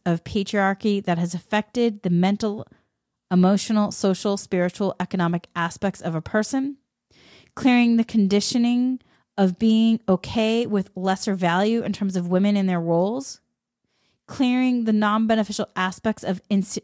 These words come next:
institutions interconnected with, not only with each other to, to strengthen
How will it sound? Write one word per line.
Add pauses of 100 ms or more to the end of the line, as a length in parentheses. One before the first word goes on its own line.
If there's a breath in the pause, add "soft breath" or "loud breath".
(120)
institutions
interconnected
with, (300 loud breath)
not
only
with
each
other (480)
to, (1700)
to
strengthen